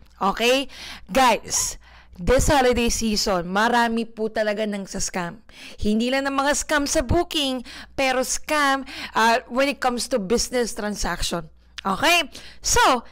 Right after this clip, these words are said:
ipapakita ko po sa inyo at i-share ko na ang, uh, i-share ko sa inyo kung ano yung nangyari. Okay? Ayan, para at least heads up, alam mo na. So again, kuya,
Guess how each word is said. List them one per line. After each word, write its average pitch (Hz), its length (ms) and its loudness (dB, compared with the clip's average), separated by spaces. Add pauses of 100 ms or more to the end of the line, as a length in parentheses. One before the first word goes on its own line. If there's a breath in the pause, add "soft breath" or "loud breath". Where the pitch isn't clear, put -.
(200 soft breath)
ipapakita 381 560 2
ko 339 160 -2
po 311 160 -2
sa 285 160 2
inyo 247 160 -2 (160)
at - 160 -4
i-share 285 560 -2
ko 240 160 -2
na 202 320 0
ang, 285 240 -6
uh, - 320 -2
i-share 269 380 -2
ko 240 100 -4
sa - 80 2
inyo 233 160 -2
kung 240 160 -2
ano 240 80 -4
yung 240 240 -4
nangyari. 175 400 -4 (160)
Okay? 302 400 2 (480 loud breath)
Ayan, 240 320 0
para 330 320 2
at 339 160 -4
least 311 240 0 (240 loud breath)
heads 370 400 0
up, 339 240 2 (160)
alam 349 240 0
mo 311 80 -2
na. 262 400 -2 (320 loud breath)
So 330 220 0
again, 254 500 2 (400 soft breath)
kuya, 302 560 4